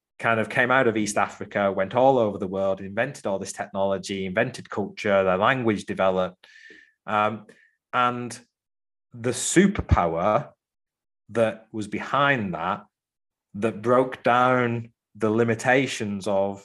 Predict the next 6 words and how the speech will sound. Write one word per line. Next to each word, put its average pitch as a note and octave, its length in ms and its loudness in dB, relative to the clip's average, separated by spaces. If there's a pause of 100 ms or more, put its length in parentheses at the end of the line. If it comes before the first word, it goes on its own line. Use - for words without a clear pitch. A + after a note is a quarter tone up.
(100)
you G2+ 120 -8
know, G2+ 320 -2
s-, - 320 -14 (400)
uh, G#2 220 -4 (600)
uh, G#2+ 120 -2
of G#2 400 -2